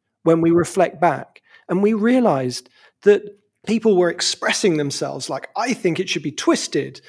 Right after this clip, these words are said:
and someone else saying, "Well, I should think it should be really square," and someone else go, "I should be, think it'd be round." And we realized that a billion people see the Olympic cauldron when it's lit, and a billion people forget it straight away afterwards.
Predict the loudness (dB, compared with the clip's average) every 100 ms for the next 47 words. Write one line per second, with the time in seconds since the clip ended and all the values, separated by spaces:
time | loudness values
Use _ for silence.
0 | -20 -12 -2 0 2 2 2 0 0 0
1 | -2 -6 -6 -2 0 0 -2 -4 -4 -6
2 | -4 -8 -4 4 6 6 2 0 4 4
3 | 4 0 -8 -8 -6 -6 -4 -2 0 0
4 | 6 6 6 0 -2 0 0 2 2 0
5 | -6 -14 _ _ _ _ -2 0 2 0
6 | 2 4 4 2 0 0 0 -2 _ _
7 | -20 -12 4 6 6 6 4 2 -2 -2
8 | -4 -4 -2 2 2 0 -8 _ -4 -2
9 | -4 -6 -6 -4 -4 -6 -12 -16 _ _
10 | -8 -6 -6 -8 -10 -12 -14 -16 -18 _
11 | _ _ _ _ _ _ -8 -6 -2 2
12 | 4 4 0 -2 -6 -4 -8 -4 -4 -2
13 | -4 -6 -10 -12 -20 -14 -8 -2 -2 2
14 | 2 2 -2 -4 -10 -10 -14